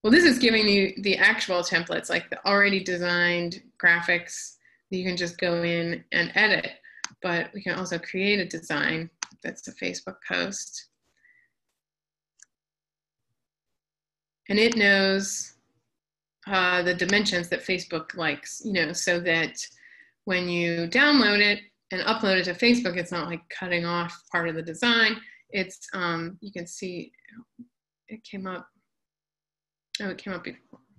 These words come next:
oh, it came up here, um, that it's nine forty by seven eighty-eight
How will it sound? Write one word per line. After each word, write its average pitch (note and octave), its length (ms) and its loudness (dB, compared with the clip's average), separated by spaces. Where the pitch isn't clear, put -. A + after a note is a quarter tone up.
oh, F#3+ 60 -16
it G3+ 120 -20
came A3 100 -6
up F#3+ 220 -12
here, - 180 -10
um, F3 540 0
that F#3 140 2
it's F3 160 0
nine G3 240 4
forty F#3+ 320 0
by F3+ 160 0
seven F3 380 0
eighty-eight - 1600 -10